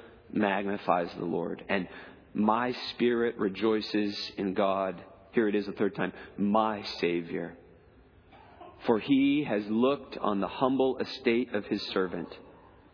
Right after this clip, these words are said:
For behold, from now on generations will call me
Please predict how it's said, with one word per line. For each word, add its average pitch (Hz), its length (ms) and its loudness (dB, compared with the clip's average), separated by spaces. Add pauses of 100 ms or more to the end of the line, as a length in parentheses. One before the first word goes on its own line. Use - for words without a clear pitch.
(1160)
For 107 320 2
behold, 110 720 0 (800)
from 107 480 4
now 113 360 4
on 104 440 0
generations 107 880 0
will 95 160 0
call 98 400 2
me 95 540 -2